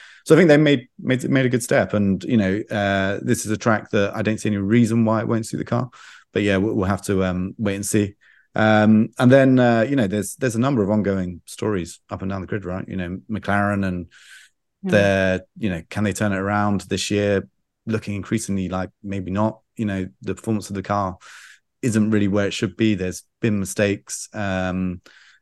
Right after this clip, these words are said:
Speaker 1: you know, there's, there's a lot of questions about that team going forward. And yet you've still got Lando Norris capable of doing qualifying performances like he did in Spain and putting it in the top three, which was incredible. I mean, that,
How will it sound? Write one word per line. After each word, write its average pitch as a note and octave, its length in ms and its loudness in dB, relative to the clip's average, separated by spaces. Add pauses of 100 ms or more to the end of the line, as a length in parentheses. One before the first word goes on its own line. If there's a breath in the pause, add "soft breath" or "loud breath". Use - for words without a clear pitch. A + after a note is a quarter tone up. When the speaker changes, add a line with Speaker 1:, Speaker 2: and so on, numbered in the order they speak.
Speaker 1:
you G#2+ 100 -4
know, F2+ 160 -4
there's, F#2+ 160 -4
there's G2+ 180 -4
a G2+ 60 0
lot A2+ 100 2
of - 60 -6
questions F#2+ 340 -6
about G2 200 -6
that F#2+ 140 -6
team G2 200 -6
going F#2+ 180 -6
forward. G2 380 -2
And G2+ 160 -4
yet G2+ 200 -4
you've G#2+ 140 -6
still A2+ 140 0
got G2+ 120 -2
Lando G2+ 280 -2
Norris G2 320 -2
capable G2+ 320 -4
of F#2 100 -8
doing F#2+ 460 -2
qualifying G2+ 400 -4
performances F#2+ 480 -8
like G2 140 -4
he G2+ 40 -6
did G2 60 -4
in F#2 80 -4
Spain F#2 400 -4 (360 soft breath)
and - 80 -8
putting G2 180 -4
it - 20 -8
in F#2+ 80 -6
the F#2 60 -6
top F#2 200 -8
three, F2+ 380 -2
which G2+ 240 -8
was F#2+ 320 -4 (500)
incredible. G2 560 0
I F2+ 60 -4
mean, A2 180 6
that, A#2 220 2